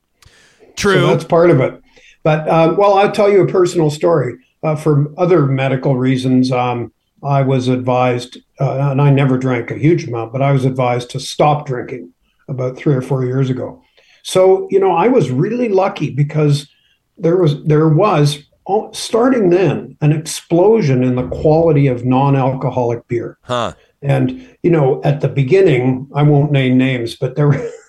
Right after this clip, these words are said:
Speaker 2: <laughs> the choice was limited and bad.
Speaker 1: Right.
Speaker 2: And now it's actually more than I can encompass, right? It's like, it's like if you're a, a wine aficionado and you can't decide which cab from California you want.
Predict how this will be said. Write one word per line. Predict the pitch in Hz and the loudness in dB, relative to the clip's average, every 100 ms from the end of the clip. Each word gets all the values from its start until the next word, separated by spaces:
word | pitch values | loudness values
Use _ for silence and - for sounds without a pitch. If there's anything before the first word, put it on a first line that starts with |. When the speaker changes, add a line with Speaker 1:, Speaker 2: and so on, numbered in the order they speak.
| _ _ | _ _
Speaker 2:
<laughs> | _ _ - - | _ _ -8 0
the | 143 - | 0 0
choice | 190 180 196 - | 2 2 2 0
was | 139 127 - | -2 -2 -8
limited | - 120 135 170 226 226 254 262 - - _ - | -8 -2 2 4 2 2 0 0 -6 -14 _ -6
and | 120 107 107 | -6 -6 -6
bad. | 123 127 110 98 - _ - | -2 0 -2 -6 -14 _ -10
Speaker 1:
Right. | 101 78 - - | -6 -6 -10 -4
Speaker 2:
And | 139 135 139 | 0 2 2
now | 175 208 117 143 151 | 2 2 2 0 0
it's | 156 - - - _ | -2 -2 -10 -18 _
actually | 127 135 147 170 156 | -4 -4 -2 0 4
more | 147 147 202 220 | 4 4 4 2
than | 208 180 | 2 0
I | 180 190 | 0 -2
can | 190 170 160 160 _ _ 190 | 0 0 0 -6 _ _ 0
encompass, | 147 143 196 175 - - - | 0 2 0 -2 -4 -10 -4
right? | 147 196 | -2 0
It's | 147 - | -2 -2
like, | 165 143 147 | -2 -2 -2
it's | 147 143 - | -4 -4 -4
like | 135 - | -4 -6
if | 135 143 | -6 0
you're | 143 139 143 - | 0 0 -2 -2
a, | |
a | 127 | -2
wine | 135 143 165 | 0 0 2
aficionado | 135 - 147 - 143 135 135 131 123 | 0 -2 -6 -2 -2 0 0 0 -2
and | 117 - _ _ | -4 -10 _ _
you | 143 | -8
can't | 143 160 147 | -4 -2 -2
decide | 147 - 147 131 120 | -4 0 0 0 0
which | 151 151 - - - | -2 -2 -8 -16 -8
cab | - 139 147 135 | -2 0 2 0
from | - 123 | -4 -4
California | 131 143 131 135 160 202 165 | -2 0 0 -2 -4 0 0
you | 127 | 0
want. | 117 113 104 | 0 -4 -6